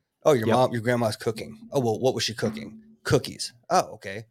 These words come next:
Speaker 1: Well, so now you're getting into, maybe you're picking up certain baking spices or other certain things, and you can walk them into it. And then when they realize that they've done it kind of on their own with some help, uh, all the other things start coming to 'em. It's, it's a lot of fun.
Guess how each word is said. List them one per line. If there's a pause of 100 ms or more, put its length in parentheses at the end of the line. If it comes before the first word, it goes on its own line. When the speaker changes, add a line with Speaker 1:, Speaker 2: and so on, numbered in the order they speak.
(120)
Speaker 1:
Well,
so
now
you're
getting
into,
maybe
you're
picking
up
certain
baking
spices
or
other
certain
things,
and
you
can
walk
them
into
it.
And
then
when
they
realize
that
they've
done
it (160)
kind
of
on
their
own (260)
with
some
help, (440)
uh,
all
the
other
things
start
coming
to
'em.
It's,
it's
a
lot
of
fun.